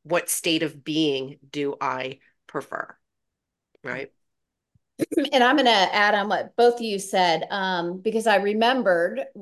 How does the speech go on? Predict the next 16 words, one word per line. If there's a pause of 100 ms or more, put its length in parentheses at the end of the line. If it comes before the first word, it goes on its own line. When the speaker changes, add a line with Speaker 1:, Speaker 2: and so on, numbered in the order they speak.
Speaker 2:
some
stuff
that
came
into
me
in
the
middle
of
the
night
last
night.
One, (480)
um,